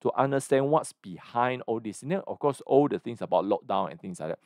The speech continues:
Now, I, I'm not here to talk very extensively here, uh, but if you're interested in these sort of discussions, uh, governmental, political discussion, in fact, I, I, I do have a podcast called, called Simon Says. You can just,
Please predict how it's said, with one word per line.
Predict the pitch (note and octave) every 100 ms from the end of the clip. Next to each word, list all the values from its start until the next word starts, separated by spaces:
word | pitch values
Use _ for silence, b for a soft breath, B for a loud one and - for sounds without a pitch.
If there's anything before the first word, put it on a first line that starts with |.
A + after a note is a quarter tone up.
| b b b b
Now, | G#2 G2+
I, | - A2 A2
I'm |
not | C3+ D#3
here | - C#3+
to | - F#2
talk | - C3 - - _ _ -
very | A#2+ B2
extensively | G2 - - C#3 C#3+ C#3+ C#3+ C#3+ C3+
here, | C3 B2+ B2 B2+ b b b b -
uh, | G2+
but | F#2+ F#2
if | G2+
you're | F#2+
interested | A2 C3+ D3 D#3+ A#2
in | G#2 F#2+
these | D3+ F3
sort | - F3+
of | A#2
discussions, | G2 - - D3 D3 D3+ D3 D3 - -
uh, | F#2+ F2
governmental, | F#2 F2+ F#2 B2 C#3+ D#3
political | - G#2+ G#2 A#2 C3+
discussion, | F#2+ - A2 B2 G2
in |
fact, | F#2 A#2+ D#2+ -
I, |
I, | F2 - F#2+
I |
do | F#2+ B2+
have | G#2 F#2
a | D#2+ E2
podcast | - - - A2 A2 -
called, | - F#2+ - _
called | G2+ G2
Simon | G2 G#2 G#2
Says. | - G2 G2
You | F#2 E2
can | F#2 F2+
just, | G2+